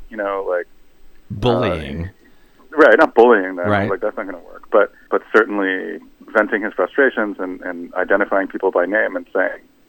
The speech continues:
Speaker 1: "This is why we don't have voting rights reform. This is why we don't have the minimum wage raised. This is why we're not gonna get infrastructure. It's because, you know, uh, my friends Joe Manchin and, and Kyrsten Sinema won't do it.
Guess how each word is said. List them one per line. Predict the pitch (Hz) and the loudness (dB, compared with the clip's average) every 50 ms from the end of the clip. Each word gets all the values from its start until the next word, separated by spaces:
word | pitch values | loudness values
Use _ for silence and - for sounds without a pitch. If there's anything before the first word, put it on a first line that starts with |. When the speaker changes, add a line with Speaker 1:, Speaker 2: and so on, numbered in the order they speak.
| _ _ - | _ _ -6
Speaker 1:
"This | 107 - | -6 -4
is | - 98 | -2 2
why | 104 98 98 98 | 4 4 6 6
we | 104 | 4
don't | 98 101 98 | 0 0 2
have | 95 95 92 90 87 - - _ _ - | 2 2 2 2 0 -6 -20 _ _ 2
voting | - 117 131 123 | 4 4 6 6
rights | 101 90 - - | 2 0 -4 -6
reform. | 95 - 98 92 98 - | -12 -10 -10 -10 -10 -12
This | - - | -14 -14
is | 107 92 | -8 0
why | 98 92 92 | 2 2 4
we | 92 98 | 4 2
don't | 92 90 90 95 - | 0 0 0 0 0
have | 95 92 90 92 | 0 0 0 0
the | 95 92 | -2 -4
minimum | 92 95 95 95 92 | -4 -2 -2 -2 -2
wage | 98 117 120 - - - - | 0 0 0 -2 -4 -4 0
raised. | 98 90 92 90 - - | 0 0 0 0 -6 -14
This | 92 - | -16 -10
is | - 104 - | -10 -6 0
why | 98 92 92 90 87 - - - - _ _ _ _ _ - - - | 2 2 2 2 0 -2 -8 -20 -20 _ _ _ _ _ -20 -12 -2
we're | - 98 | 2 2
not | 95 95 | 2 4
gonna | - - 98 | 2 0 -2
get | 92 98 | -2 -2
infrastructure. | 113 123 123 117 - - 113 - - - 123 104 - _ _ _ _ - | -4 -2 -4 -4 -2 -2 -4 -4 -4 -8 -8 -8 -10 _ _ _ _ -20
It's | - - | -20 -16
because, | - 101 - - 101 95 87 - _ _ _ - | -14 -8 0 2 2 2 2 0 _ _ _ -6
you | 113 | -2
know, | 107 98 101 95 87 - - - - | 0 0 0 0 -4 -8 -12 -8 -2
uh, | 95 95 | -2 -2
my | 90 92 92 92 | 0 0 -2 -2
friends | - - 107 104 98 - | 0 0 -2 -2 -2 0
Joe | - 104 | 0 0
Manchin | 101 101 101 - - 110 | 2 2 0 -2 -2 -4
and, | 104 101 95 - | -4 -4 -6 -8
and | 101 92 - | -10 -8 -2
Kyrsten | - 98 - 104 95 | -2 -4 -2 -4 -2
Sinema | - 160 160 127 110 | 0 0 2 2 2
won't | 107 104 - - | 2 0 0 2
do | - 120 | 2 2
it. | 95 92 | 2 2